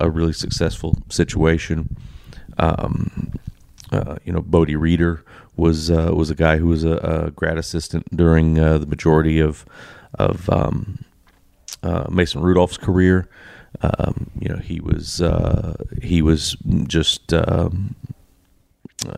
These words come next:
you know, he was a guy that we thought might be a, an offensive coordinator candidate a year ago. So, uh, that could be a, a,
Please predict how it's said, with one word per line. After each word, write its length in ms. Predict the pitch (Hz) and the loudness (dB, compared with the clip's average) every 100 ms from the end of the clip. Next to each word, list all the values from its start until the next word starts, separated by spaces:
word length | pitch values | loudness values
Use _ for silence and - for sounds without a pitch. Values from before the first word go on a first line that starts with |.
| - | -10
you 100 | 55 | -4
know, 120 | 85 | -2
he 160 | 90 104 | 2 2
was 160 | 101 | 2
a 40 | 87 | 2
guy 220 | 87 87 | 0 0
that 220 | 78 78 - - - - - _ _ - | 0 -4 -6 -14 -10 -12 -12 _ _ -10
we 120 | 85 | -4
thought 240 | - 110 | 2 2
might 160 | 85 80 | 2 -4
be 140 | 87 | -2
a, 280 | 80 82 82 - | -2 -2 -4 -8
an 100 | 80 | -2
offensive 460 | 82 - 80 - | -2 -2 -6 -8
coordinator 400 | - 104 98 76 | 0 2 2 0
candidate 420 | 82 82 76 73 65 | -4 -6 -6 -6 -8
a 60 | 73 | 2
year 200 | 127 104 | 4 4
ago. 400 | 73 73 80 107 | 4 0 0 -4
So, 320 | - 85 78 - - - - | -2 0 0 -6 -20 -18 -6
uh, 180 | 87 82 | -4 -2
that 200 | 90 87 | 0 0
could 120 | 87 | 2
be 180 | 82 85 | 2 4
a, 380 | 87 87 87 90 | 4 4 4 2
a, 280 | - - | 0 -2